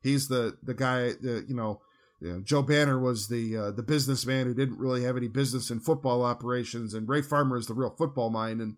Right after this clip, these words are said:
you know, we saw what that led to. It was Johnny <laughs> Football and, uh, Justin the Hard Sleeper Gilbert. And, um, you know, I, I just, I think there's some value in letting guys see their vision out a little bit.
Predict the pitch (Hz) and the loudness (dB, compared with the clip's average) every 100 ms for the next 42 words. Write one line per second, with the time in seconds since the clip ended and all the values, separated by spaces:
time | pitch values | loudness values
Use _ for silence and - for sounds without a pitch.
0 | _ _ _ _ 127 110 120 175 160 143 | _ _ _ _ -6 -2 2 6 6 6
1 | 156 151 143 _ _ 110 110 101 - 117 | 4 2 0 _ _ -8 -6 -6 -4 -2
2 | 139 120 107 - _ - 151 139 135 - | 0 -2 -4 -8 _ 0 4 4 2 0
3 | 139 - 139 127 120 113 110 107 110 - | -2 2 2 2 0 -2 -2 -2 -2 -4
4 | _ _ _ _ - 147 139 143 131 135 | _ _ _ _ 2 4 6 6 6 6
5 | 135 139 143 139 123 117 175 180 120 - | 6 6 4 2 2 4 4 6 2 -4
6 | _ - 120 127 123 123 110 - _ _ | _ -6 -4 -2 -2 -6 -8 -14 _ _
7 | _ _ - 113 113 110 107 139 _ _ | _ _ -8 -6 -4 -4 -6 -10 _ _
8 | _ _ 151 135 117 110 _ _ 139 143 | _ _ -2 -2 -2 -8 _ _ -8 -2
9 | 156 165 135 156 180 180 - 147 147 151 | -2 0 2 2 4 4 2 2 6 6
10 | 147 127 123 110 - _ _ - 156 123 | 6 2 -2 -6 -10 _ _ -2 0 0
11 | 139 135 131 - - _ _ _ _ _ | 0 2 0 -4 -10 _ _ _ _ _
12 | - - 156 135 135 135 135 123 117 110 | -4 0 0 0 0 0 0 -2 -4 -4
13 | 117 110 113 104 | -6 -6 -6 -6